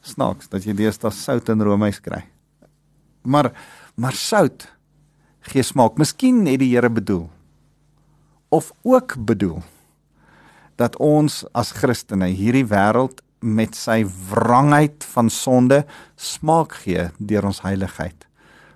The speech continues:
om die Here te bedien. Sout is deel van vrede gewees. As ons sout eet saam, dan sluit ons met mekaar 'n ooreenkoms, ons eet saam en ons gee vir mekaar sout. Daar was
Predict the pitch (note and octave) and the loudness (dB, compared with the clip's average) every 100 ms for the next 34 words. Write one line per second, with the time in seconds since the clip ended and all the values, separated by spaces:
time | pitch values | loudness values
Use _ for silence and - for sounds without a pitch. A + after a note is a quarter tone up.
0 | _ G#2 G2+ G2 F#2 F2 F2 E2+ - F2 | _ -8 -4 -2 -4 -6 -10 -12 -14 -18
1 | _ _ _ _ _ _ _ _ _ _ | _ _ _ _ _ _ _ _ _ _
2 | _ _ _ _ _ _ - _ _ - | _ _ _ _ _ _ -20 _ _ -4
3 | F3+ F#3+ F#3 - _ _ _ _ _ _ | 0 0 -2 -18 _ _ _ _ _ _
4 | _ - C#3 A#2+ - - B2+ A#2 G#2 D3+ | _ -2 -2 -2 -10 -14 -14 -8 0 4
5 | E3+ - D3+ - D#3+ D#3 C#3 A#2+ G#2+ - | 4 2 -2 0 0 2 0 -2 -4 -4
6 | A2 A#2+ A2+ - - _ _ - - - | -6 -4 -4 -6 -16 _ _ -20 -16 -10
7 | - G3 F3+ - D3 C3+ - D#3+ B2+ A#2 | -2 0 0 0 -2 -2 -6 0 2 2
8 | D3+ - - - _ _ A#2 A2+ G#2+ - | -2 -6 -20 -20 _ _ 0 0 -2 -2
9 | B2+ A#2 B2+ - A#2 A#2 - A2+ G#2+ G#2+ | -2 -2 -6 -6 -6 -6 0 2 2 0
10 | G#2 G2+ G2+ - G2+ F#2 - G2+ - A2 | -2 -2 -4 -4 -6 -6 -14 -14 -6 -6
11 | - - G2 G2+ G2+ - - _ - G2+ | -6 -4 -2 -2 -6 -20 -20 _ -8 -8
12 | - A2+ - G#2+ G#2 G2 F#2+ G#2+ A2 C3+ | -4 -6 -4 -6 0 -2 0 -2 2 0
13 | D#3+ | 0